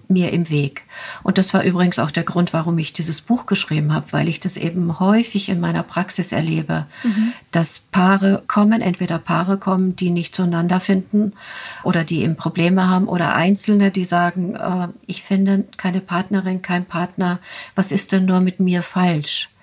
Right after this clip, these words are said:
Speaker 2: Ja.
Speaker 1: Da ist nichts falsch, aber da läuft im Hintergrund eine Grundmelodie,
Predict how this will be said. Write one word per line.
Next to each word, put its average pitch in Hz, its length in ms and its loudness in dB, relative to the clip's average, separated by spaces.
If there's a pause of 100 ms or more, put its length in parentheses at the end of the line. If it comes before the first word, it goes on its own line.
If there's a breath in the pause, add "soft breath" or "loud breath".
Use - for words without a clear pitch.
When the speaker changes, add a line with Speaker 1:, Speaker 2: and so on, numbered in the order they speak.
Speaker 2:
Ja. 226 280 -2
Speaker 1:
Da 233 140 -2
ist - 400 -6
nichts 202 400 0
falsch, 185 640 0
aber 175 240 -2
da 170 180 -2 (160)
läuft 180 400 0
im 185 120 2
Hintergrund 208 760 2
eine 170 400 -2 (540 loud breath)
Grundmelodie, 180 1200 2